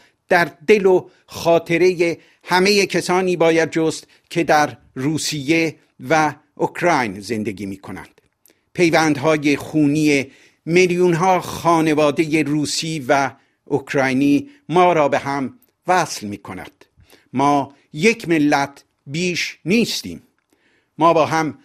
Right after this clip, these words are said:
همواره نیرومند و پیروزمند بوده ایم و با هم همچنان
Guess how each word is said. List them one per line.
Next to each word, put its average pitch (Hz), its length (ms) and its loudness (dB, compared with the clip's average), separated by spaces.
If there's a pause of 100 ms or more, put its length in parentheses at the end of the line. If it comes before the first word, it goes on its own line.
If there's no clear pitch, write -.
(160)
همواره 151 800 0 (200)
نیرومند 147 640 2
و 135 240 2 (260)
پیروزمند 143 800 -4
بوده 151 200 -2
ایم 147 400 2 (220)
و 180 120 4
با 175 260 4
هم 190 360 -2 (320)
همچنان 156 800 0